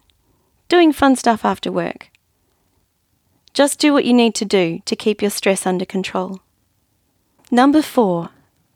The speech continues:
know that bullying is never okay,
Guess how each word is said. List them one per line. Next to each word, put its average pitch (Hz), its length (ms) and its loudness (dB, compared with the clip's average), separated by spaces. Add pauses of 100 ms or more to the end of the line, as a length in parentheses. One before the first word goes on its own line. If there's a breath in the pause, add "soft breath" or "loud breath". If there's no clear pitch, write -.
(440)
know 233 260 4
that 277 320 0
bullying 208 580 2
is 208 180 -2
never 214 500 2
okay, - 600 -6